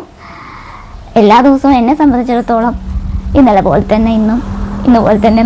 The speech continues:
നാളെയും, എല്ലാ ദിവസങ്ങളിലും ഒരു ദിവസം. പിന്നെ അതിലെന്തെങ്കിലുമൊക്കെ സ്പെഷ്യാലിറ്റീസ് വേണമെങ്കിൽ നമ്മൾ ഇതേപോലെ കണ്ടെത്തുന്നു എന്ന് മാത്രം, അല്ലേ? എല്ലാ ദിവസവും ഒരുപോലെ അല്ലേ? എന്ന് വെച്ചാൽ രാവിലെ ആവണം, ഉച്ചയാവണം, വൈകുന്നേരം ആവണം. ഇതിപ്പോൾ ജനുവരി ഒന്നായാലും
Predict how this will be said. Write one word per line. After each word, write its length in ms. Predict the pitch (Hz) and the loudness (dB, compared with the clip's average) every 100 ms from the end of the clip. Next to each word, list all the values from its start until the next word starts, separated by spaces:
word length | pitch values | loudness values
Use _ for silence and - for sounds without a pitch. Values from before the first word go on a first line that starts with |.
| 247 | 2
നാളെയും, 340 | 226 208 262 - - - 208 - - - - - - - 226 | 2 0 -2 -6 -12 -12 -12 -12 -12 -14 -14 -14 -14 -2 2
എല്ലാ 180 | 220 214 | 4 4
ദിവസങ്ങളിലും 500 | 254 240 262 254 262 311 | 2 2 2 2 4 4
ഒരു 80 | 269 | 4
ദിവസം. 280 | 277 247 - - - - - - - | 2 0 -6 -10 -20 -20 -20 -20 -10
പിന്നെ 160 | 220 226 226 | -2 0 2
അതിലെന്തെങ്കിലുമൊക്കെ 680 | 233 240 240 240 269 269 294 | 2 2 2 2 0 -2 -4
സ്പെഷ്യാലിറ്റീസ് 760 | 226 233 240 220 240 214 254 294 | -4 0 0 0 0 0 2 4
വേണമെങ്കിൽ 420 | 254 240 269 330 539 - - - - - | 4 2 2 2 0 -6 -20 -20 -10 0
നമ്മൾ 160 | 302 302 | 2 4
ഇതേപോലെ 440 | 277 330 294 277 - | 4 2 2 0 0
കണ്ടെത്തുന്നു 440 | 262 247 262 240 247 | 0 0 -2 0 2
എന്ന് 100 | 254 226 | 2 0
മാത്രം, 260 | 185 - - - | -4 -8 -6 -2
അല്ലേ? 180 | 247 190 - - - - - | -2 -2 -10 -18 -18 -18 -6
എല്ലാ 160 | 196 208 240 | -2 0 0
ദിവസവും 240 | 240 269 262 | -2 0 0
ഒരുപോലെ 340 | 240 240 240 208 | 0 2 2 2
അല്ലേ? 180 | 190 202 - - - - - - 214 | 0 -4 -14 -20 -20 -20 -20 -8 0
എന്ന് 120 | 240 269 | 2 2
വെച്ചാൽ 280 | 247 - 494 - _ - 240 | 0 -4 -4 -10 _ -8 -2
രാവിലെ 320 | 202 196 202 | -2 0 -2
ആവണം, 160 | 202 247 | 0 -2
ഉച്ചയാവണം, 340 | - 226 226 262 | -2 -2 0 0
വൈകുന്നേരം 320 | 240 233 247 - | 0 0 -2 -2
ആവണം. 180 | 269 302 - - - - - - - | -2 -4 -8 -20 -20 -20 -20 -8 -4
ഇതിപ്പോൾ 200 | 226 254 | 0 2
ജനുവരി 320 | 233 214 214 254 | 2 2 2 2
ഒന്നായാലും 320 | 262 269 262 | 4 2 0